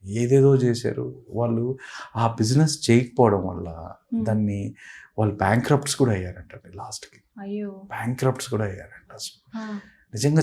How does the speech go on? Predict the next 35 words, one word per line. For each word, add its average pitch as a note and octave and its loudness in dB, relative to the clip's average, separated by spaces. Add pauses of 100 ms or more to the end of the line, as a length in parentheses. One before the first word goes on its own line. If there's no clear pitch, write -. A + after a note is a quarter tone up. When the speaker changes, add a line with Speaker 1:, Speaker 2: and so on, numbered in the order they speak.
Speaker 1:
చాలా G2+ 0
బాధేసింది F#2+ -2
అది. - -14 (760)
So G#2+ 2
హృదయాన్ని A#2 4
కొంచెం G2 -6
కలిచి G#2 4
వేసింది. G2 2 (720)
మేము D3+ 6 (460)
చేసిన D3 6
రీసెర్చ్‌లో, D3 4 (300)
అంటే, B2 2
మేము A#2 2
దేవాలయాల C3+ 10
గురించి B2+ 0 (140)
చూస్తూ C3 0
ప్రయారిటీగా C#3+ 8
చేసుకుంటూ C3+ 4
వచ్చాం. G2+ 4
హెల్త్, G#2 4
వెల్త్, G2 2
వీటి G2 -2
మీద. G2 -2 (680)
ఇలాంటి D3 6
వాటికి D3+ 6
కూడా D#3 6
మన C3+ 4
దేవాలయాలు B2+ 6
చూసాం, D3+ 4
కానీ C3+ 2
మాకు C#3 4
అంత C#3+ 2
ఇంపార్టెంట్ D#3 6
అనిపించలేదు. G#2 -2
Speaker 2:
Hmm. F3 -8